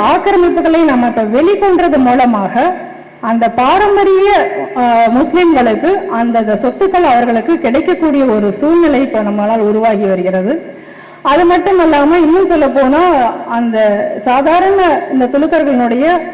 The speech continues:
வழிபாட்டு முறைகள், அவர்களுடைய பழக்க வழக்கங்களை கூட இந்த அடிப்படைவாத வஹாபி சித்தாந்தத்தை கொண்டவர்கள் மாற்ற வேண்டும் என்று இன்னைக்கு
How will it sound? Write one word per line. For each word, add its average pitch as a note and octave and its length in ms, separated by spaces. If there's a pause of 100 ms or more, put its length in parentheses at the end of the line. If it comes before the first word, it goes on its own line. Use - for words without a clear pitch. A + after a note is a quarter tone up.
(180)
வழிபாட்டு F4 640
முறைகள், A#3 420
அவர்களுடைய C#4 580
பழக்க D#4+ 320
வழக்கங்களை A3+ 640
கூட B3+ 200
இந்த C4+ 200
அடிப்படைவாத C#4 760
வஹாபி C4 520
சித்தாந்தத்தை B3 520
கொண்டவர்கள் G#3 480
மாற்ற C4+ 420
வேண்டும் C#4 340
என்று A3 220
இன்னைக்கு G#3 600